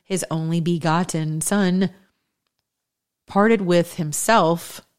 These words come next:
to take on all of our stuff in order to buy us back,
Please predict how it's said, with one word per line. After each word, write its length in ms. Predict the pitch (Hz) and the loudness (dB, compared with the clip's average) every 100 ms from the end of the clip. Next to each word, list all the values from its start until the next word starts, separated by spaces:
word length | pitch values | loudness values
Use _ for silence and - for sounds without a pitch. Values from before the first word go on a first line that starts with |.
| _ _ _ _ _ _ _ _ _ _ _ _ _ _ _ _ | _ _ _ _ _ _ _ _ _ _ _ _ _ _ _ _
to 80 | 190 | -6
take 260 | - 214 | -2 0
on 220 | 208 180 - | 2 0 0
all 240 | - 208 226 | 4 4 6
of 60 | |
our 140 | 214 196 | 4 2
stuff 580 | - - 196 151 143 - | -2 -2 -2 -2 -6 -8
in 180 | 156 | -8
order 300 | - 165 165 | -4 -2 -2
to 160 | 160 170 | -4 -6
buy 400 | 143 151 160 160 | -4 -2 0 -2
us 280 | 156 147 - | -2 -2 -4
back, 580 | - 151 - - - | -6 -6 -6 -12 -20